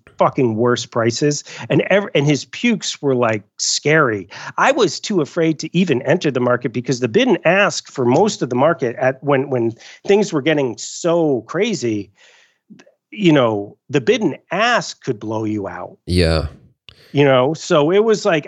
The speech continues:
Speaker 1: I was literally, I was like, "Fuck this. I'm standing here. This is an incredible moment to <laughs> watch."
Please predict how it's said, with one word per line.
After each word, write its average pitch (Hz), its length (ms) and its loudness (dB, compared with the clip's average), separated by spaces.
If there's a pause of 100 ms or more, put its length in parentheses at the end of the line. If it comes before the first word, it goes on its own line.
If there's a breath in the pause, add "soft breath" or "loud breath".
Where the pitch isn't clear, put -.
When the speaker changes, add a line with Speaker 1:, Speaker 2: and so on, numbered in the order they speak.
Speaker 1:
I 208 160 2
was 170 240 0
literally, 175 600 2
I 160 140 2
was 165 240 0
like, 123 160 -2
"Fuck 127 300 -2
this. 113 240 -4
I'm 113 100 -2
standing 156 420 2
here. 143 480 2
This 139 200 -2
is 120 120 -2
an 120 140 2
incredible 139 680 2
moment 131 360 2
to - 120 -6
<laughs> 180 40 0
watch." 165 540 0